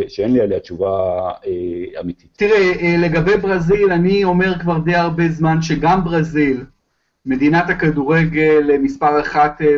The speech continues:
Speaker 2: בעולם, מצמיחה פחות, אה, כישרונות, אה, ענק מאשר בעבר. עם כל הכבוד ל-, לקוטיניו ופירמינו וויליאן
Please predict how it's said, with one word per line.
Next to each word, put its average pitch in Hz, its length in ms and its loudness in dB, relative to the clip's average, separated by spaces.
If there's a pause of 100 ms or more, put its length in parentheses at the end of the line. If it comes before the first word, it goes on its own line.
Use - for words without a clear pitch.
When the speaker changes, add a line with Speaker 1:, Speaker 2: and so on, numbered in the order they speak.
Speaker 2:
בעולם, 151 640 0 (440)
מצמיחה 165 600 2
פחות, 175 360 -2
אה, 170 60 2 (100)
כישרונות, 156 720 -2
אה, 139 400 4 (140)
ענק 143 380 0 (240)
מאשר 139 440 0
בעבר. 117 560 -2 (680)
עם 196 120 -2
כל 233 320 4
הכבוד 190 600 4
ל-, 165 720 2
לקוטיניו 170 1000 2 (100)
ופירמינו 165 960 4
וויליאן 165 880 2